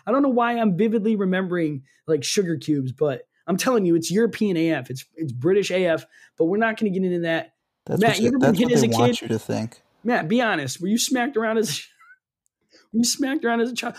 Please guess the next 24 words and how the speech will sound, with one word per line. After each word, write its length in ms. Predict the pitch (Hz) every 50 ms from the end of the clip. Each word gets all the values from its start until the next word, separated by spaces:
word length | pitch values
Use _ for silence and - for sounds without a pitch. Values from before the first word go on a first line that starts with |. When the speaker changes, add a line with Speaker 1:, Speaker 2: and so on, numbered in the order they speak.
| -
Speaker 1:
When 140 | - 233 247
you 80 | 302 320
did 160 | 330 370 359
something 200 | - 349 311 254 247
wrong 200 | 247 226 220 208
as 100 | 180 170
a 20 |
child, 280 | 180 - 190 170 160 151
Matt, 300 | 147 143 143 135 - 139
did 160 | 127 147 160
you 160 | 196 247 233
get 180 | 214 233 185 -
Speaker 2:
Yeah. 120 | 143 135
Speaker 1:
threatened 240 | 131 214 208 214 214
to 40 | 202
get 220 | 185 214 208 -
smacked 300 | - - 214 208 196 190
around? 140 | 214 202 202
Like, 160 | 190 165 151 135
did 160 | 156 160 151
you 160 | 151 190 233
fear 260 | 220 - - 233 226
your 160 | 220 208 202 190
dad? 360 | 170 175 170 170 170 165 -